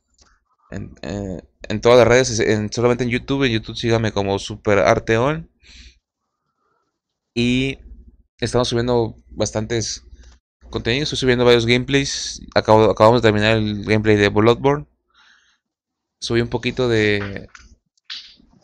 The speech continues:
de Castlevania, el de Order of Ecclesia. Es la que no ha tenido tiempo de grabar más, pero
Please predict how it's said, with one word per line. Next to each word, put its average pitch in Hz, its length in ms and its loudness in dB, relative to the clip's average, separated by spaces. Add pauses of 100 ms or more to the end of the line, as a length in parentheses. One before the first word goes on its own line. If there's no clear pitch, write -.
(120)
de 104 540 0
Castlevania, 135 840 -2 (340)
el 101 200 -6
de 101 520 -4
Order 110 180 0
of 113 60 4
Ecclesia. 131 520 -2 (1600)
Es 117 60 -10
la 120 60 -4
que 113 140 -6
no 120 60 -4
ha 117 40 -8
tenido 120 160 -6
tiempo 120 220 -4
de 110 80 2
grabar 104 220 2
más, 101 180 -2
pero 98 300 -8